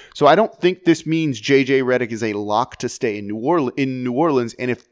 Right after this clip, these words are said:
things are going south at the trade deadline, whenever that's gonna be, and we'll talk more tomorrow about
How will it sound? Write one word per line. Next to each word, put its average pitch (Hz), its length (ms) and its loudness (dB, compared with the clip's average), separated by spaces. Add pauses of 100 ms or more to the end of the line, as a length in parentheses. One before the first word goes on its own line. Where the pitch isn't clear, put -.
things 175 260 -2
are 185 60 -4
going 170 240 -4
south 156 400 -2
at 101 80 -18
the 110 80 -12
trade 131 340 -2
deadline, 117 600 2
whenever 123 320 0
that's 123 180 0
gonna 113 220 -2
be, 135 440 -2 (600)
and 139 100 -2
we'll 139 80 0
talk 156 260 -2
more 147 200 -2
tomorrow 127 500 4
about 117 400 2